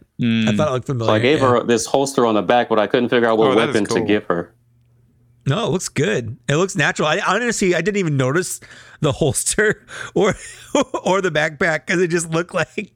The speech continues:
Speaker 2: it looked like it should have it.
Speaker 1: So do you, do you
Speaker 3: And I gave her these little knee pads too.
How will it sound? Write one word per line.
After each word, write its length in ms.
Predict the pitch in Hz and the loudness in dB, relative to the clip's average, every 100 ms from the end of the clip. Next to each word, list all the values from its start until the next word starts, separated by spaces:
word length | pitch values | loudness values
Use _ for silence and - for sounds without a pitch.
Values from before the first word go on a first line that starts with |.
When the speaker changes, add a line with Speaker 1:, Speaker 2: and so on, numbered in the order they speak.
| _ | _
Speaker 2:
it 120 | 165 | -2
looked 200 | 185 220 | 0 0
like 140 | 226 | -2
it 120 | 202 180 | -2 -2
should 160 | 196 | -2
have 220 | 165 226 | -2 -2
it. 240 | 156 131 - - _ _ - _ _ _ _ _ _ - | -4 -6 -8 -12 _ _ -20 _ _ _ _ _ _ -6
Speaker 1:
So 180 | - 143 | -4 0
do 100 | 143 | 0
you, 140 | 147 | -2
do 320 | 117 131 120 | -2 -2 0
you 100 | 127 | 2
Speaker 3:
And 80 | 117 | 2
I 80 | 113 | 4
gave 160 | 123 | 2
her 60 | 120 | 4
these 180 | 123 110 | 2 2
little 160 | 117 | 2
knee 180 | 104 117 | 4 2
pads 380 | 110 95 95 - | 2 0 0 -2
too. 300 | - 101 98 | 0 2 0